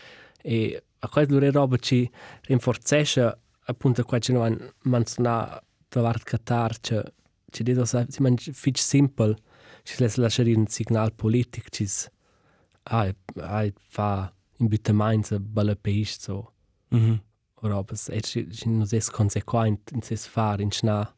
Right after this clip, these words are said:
Speaker 1: E per qua c'è schon important, ci so, guarda d'una, ehm, c'è il problem, ne c'è sono differenti opinions, co, ah, cos può essere, ci s-, contro cui, ci sono,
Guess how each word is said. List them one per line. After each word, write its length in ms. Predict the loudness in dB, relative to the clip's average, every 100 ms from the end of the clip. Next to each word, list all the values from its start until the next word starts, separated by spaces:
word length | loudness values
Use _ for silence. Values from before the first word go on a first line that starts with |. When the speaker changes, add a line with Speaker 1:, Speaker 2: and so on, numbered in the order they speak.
| _ _ _ _ _ _ _ _
Speaker 1:
E 480 | 0 2 4 2 -2 _ _ -14
per 120 | -10
qua 160 | -2 0
c'è 160 | 0 0
schon 160 | 2 2
important, 520 | 2 0 0 0 0
ci 100 | -2
so, 140 | -10 -10 _ _
guarda 420 | -10 0 2 2 0
d'una, 420 | 2 4 2 -2 _ _ _ _
ehm, 420 | -2 0 2 0 -4 _ _ _ _ -10
c'è 160 | 0 2
il 220 | 2 0
problem, 680 | 0 0 2 2 2 0 -6 _ _ _ _
ne 100 | -2
c'è 120 | 0
sono 180 | 2 0
differenti 420 | 2 0 2 2 -2 -18 _ _
opinions, 920 | -4 0 2 6 6 6 4 2 -8 -10 -6
co, 380 | 0 2 0 -4 _ _ _
ah, 200 | -4 -4
cos 200 | -2 -4
può 120 | 0
essere, 340 | -2 0 -2 -4 _ _ _ _ _
ci 180 | 0 0
s-, 120 | 0
contro 320 | 2 2 2 0
cui, 220 | 0 0
ci 100 | 0
sono, 140 | 0